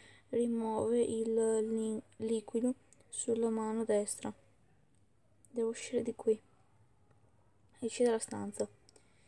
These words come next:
Ah, bel nome. Vedo una dottoressa che parla al telefono.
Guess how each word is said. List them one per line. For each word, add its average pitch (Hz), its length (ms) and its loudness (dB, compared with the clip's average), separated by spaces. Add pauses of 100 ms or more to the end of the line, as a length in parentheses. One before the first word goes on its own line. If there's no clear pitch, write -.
(200)
Ah, 214 80 0
bel 202 200 2
nome. 214 320 0 (220)
Vedo 233 360 6
una 226 220 0
dottoressa 233 800 2
che 226 240 0
parla 220 440 0
al 220 100 0
telefono. 214 560 -4